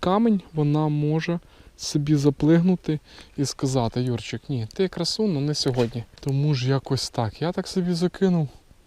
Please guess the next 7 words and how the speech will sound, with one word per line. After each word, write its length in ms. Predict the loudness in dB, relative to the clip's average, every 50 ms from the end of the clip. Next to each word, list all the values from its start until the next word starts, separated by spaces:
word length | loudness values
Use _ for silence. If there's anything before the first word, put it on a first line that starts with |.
| -20 -20 _ -20 -20 -20 -20 _ -20 -20 _
Класична 640 | -12 -8 -6 -6 -4 -2 -2 -2 0 0 -2 -2
така 260 | -2 -2 -2 -2 -2 -2
сходинка 720 | -2 -2 0 2 2 2 2 0 -2 -2 -4 -6 -6 -8 -10 -14
з 120 | -18 -20 -14
підігровочкою. 960 | -6 -4 -2 -2 0 -2 0 0 -2 -2 -2 -2 -4 -6 -8 -6 -6 -6 -6 -8 -12 _ -20 -20 _ -20 _ -20 _ _ -20 -20 -20 -20 -20 -20 -20 -20 -20 _ _ -20 _ _ _ -10
І 100 | -10 -8
такий 640 | -6 -8 -8 -10 -14 -6 -2 0 2 2 0 0 -4